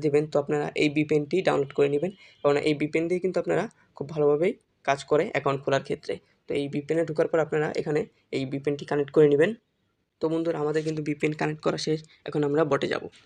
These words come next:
তো বটে আসার পরে আপনারা চাইলে আবার জয়েন লিঙ্কে ক্লিক করতে পারেন। এই যে জয়েন লিঙ্কে এখানে ক্লিক করে দিবেন। তো আমরা ক্লিক করে দিলাম। তো আপনার সামনে এরকম একটু লোডিং নিয়ে মেইন ইন্টারফেস চলে আসবে। তো আমি আপনাদের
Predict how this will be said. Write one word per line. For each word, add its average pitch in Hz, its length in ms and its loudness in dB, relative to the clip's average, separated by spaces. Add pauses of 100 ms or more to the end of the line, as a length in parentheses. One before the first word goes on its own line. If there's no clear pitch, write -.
(380)
তো - 60 -2
বটে 156 240 4
আসার 175 260 2
পরে 160 140 8
আপনারা 151 280 2
চাইলে 151 240 4
আবার 147 200 4
জয়েন 151 220 6
লিঙ্কে 165 300 0
ক্লিক 165 200 -8
করতে 175 200 -2
পারেন। 160 200 4 (240)
এই 147 120 -6
যে 147 120 0
জয়েন 147 220 2
লিঙ্কে 156 260 0
এখানে 151 180 2
ক্লিক 151 220 -6
করে 147 120 6
দিবেন। 151 240 2 (1300)
তো - 40 -10
আমরা 160 180 -8
ক্লিক 151 200 -6
করে 147 100 6
দিলাম। 156 260 0
তো 156 120 2 (200)
আপনার 151 220 0
সামনে 156 200 2
এরকম 147 160 -4
একটু 143 180 -2
লোডিং 147 260 6
নিয়ে 156 120 2 (340)
মেইন 143 260 6
ইন্টারফেস 143 360 -4
চলে 135 180 4
আসবে। - 220 -2 (200)
তো - 100 -12
আমি 151 140 0
আপনাদের 165 280 0